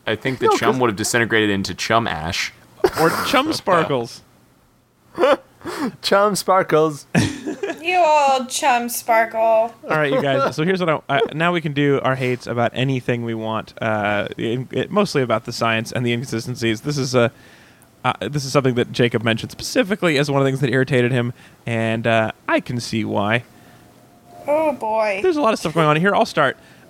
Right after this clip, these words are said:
Speaker 3: Uh, how was the net, the light bulb necklace system,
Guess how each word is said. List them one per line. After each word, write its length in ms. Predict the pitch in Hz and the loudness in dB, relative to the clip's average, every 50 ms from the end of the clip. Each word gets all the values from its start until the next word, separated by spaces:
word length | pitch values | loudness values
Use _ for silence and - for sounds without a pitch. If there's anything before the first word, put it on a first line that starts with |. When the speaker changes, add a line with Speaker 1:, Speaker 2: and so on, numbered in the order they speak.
| - - | -4 0
Speaker 3:
Uh, 160 | 160 135 127 - - | 0 2 0 0 -4
how 180 | - - 302 359 | -2 -2 0 2
was 220 | 427 427 392 - | 2 0 0 -2
the 100 | - 339 | -4 -4
net, 240 | 262 226 220 240 233 - - | -2 0 0 0 -2 -4 -6
the 140 | 180 190 185 | -4 -2 0
light 320 | 175 190 196 214 185 - | 2 2 0 0 0 0
bulb 260 | 208 202 196 190 165 | 0 2 2 0 0
necklace 380 | 143 143 147 160 - 185 180 - | 0 0 -2 0 0 -4 -6 -6
system, 500 | - 180 185 - - 190 185 185 185 | -8 -10 -10 -4 -2 -2 0 0 -2